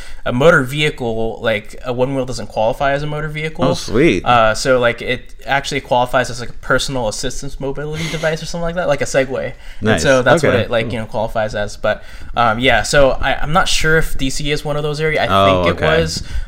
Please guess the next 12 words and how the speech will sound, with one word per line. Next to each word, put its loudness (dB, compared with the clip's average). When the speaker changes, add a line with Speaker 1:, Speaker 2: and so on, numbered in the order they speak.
Speaker 1:
Um, 2
but, 2
you -4
know, -2
otherwise, 2
I -2
mean, -6
yeah, 0
it 0
would -4
be -6
great. -6